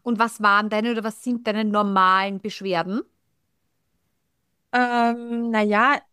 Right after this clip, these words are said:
Speaker 2: hauptsächlich an den Anschlusssegmenten tatsächlich, also im Schulterbereich.
Speaker 1: Ja.
Speaker 2: Ähm, und im, ähm, ja, im, im Beckenbereich. Ähm, das ist immer,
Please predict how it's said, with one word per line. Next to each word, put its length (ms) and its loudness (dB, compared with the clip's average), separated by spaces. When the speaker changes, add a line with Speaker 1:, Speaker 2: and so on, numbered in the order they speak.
Speaker 2:
hauptsächlich 800 0
an 120 -2
den 180 0
Anschlusssegmenten 1080 -4
tatsächlich, 580 -14
also 240 -4
im 100 -4
Schulterbereich. 1120 -2
Speaker 1:
Ja. 460 -6
Speaker 2:
Ähm, 760 -6
und 640 -2
im, 520 -4
ähm, 340 -8
ja, 160 0
im, 160 -2
im 200 -4
Beckenbereich. 840 -2
Ähm, 400 -6
das 200 2
ist 160 -10
immer, 480 0